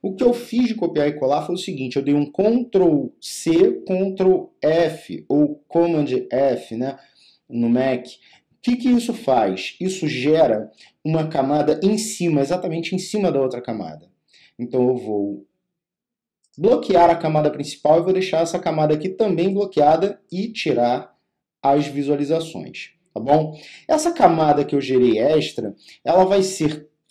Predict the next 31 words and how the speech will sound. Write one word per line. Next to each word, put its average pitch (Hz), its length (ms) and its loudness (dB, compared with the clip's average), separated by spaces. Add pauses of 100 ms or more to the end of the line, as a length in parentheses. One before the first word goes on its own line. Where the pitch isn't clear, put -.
(120)
criada 160 520 2
pra 160 120 -6
fazer 160 240 -2
essa 170 200 -2
sombra 175 600 0
que 156 100 -8
tem 139 380 -4
aqui 151 540 -4 (280)
na 139 140 -2
lateral 131 480 0
do 127 120 -2
Bart, 92 600 -4
tá? 127 360 -4 (360)
E - 40 -4
eu 151 120 0
poderia 151 320 0
fazer 147 320 0
isso 156 260 -2
com 190 120 -2
os 175 120 2
outros 175 340 0
elementos 160 600 0
também, 123 380 -2
só 175 180 -6
que 185 100 -8
eu 190 80 -2
vou 185 200 0
gerar 160 420 -2
apenas 180 460 -2
essa 180 220 -4
sombra, 87 540 -10